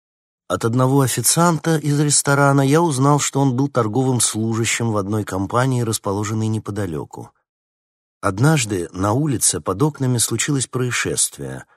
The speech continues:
кулачная драка между двумя типами. Те, кто находился на антресоле, кинулись к окнам, и я тоже вместе с тем человеком, о котором я рассказываю. Я бросил ему случайную фразу,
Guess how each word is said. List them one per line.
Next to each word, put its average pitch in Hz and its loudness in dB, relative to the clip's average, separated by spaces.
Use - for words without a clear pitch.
кулачная 113 0
драка 104 -2
между 76 -6
двумя 73 -6
типами. 67 -10
Те, 101 -2
кто 101 -4
находился 101 0
на 98 -2
антресоле, 101 -2
кинулись 98 -6
к - -18
окнам, 160 0
и 170 -6
я 131 2
тоже 147 0
вместе 123 -2
с - 0
тем 117 -2
человеком, 113 -2
о - -4
котором 110 -6
я 101 -2
рассказываю. 67 -8
Я 110 2
бросил 123 2
ему 123 -2
случайную 127 -2
фразу, 160 2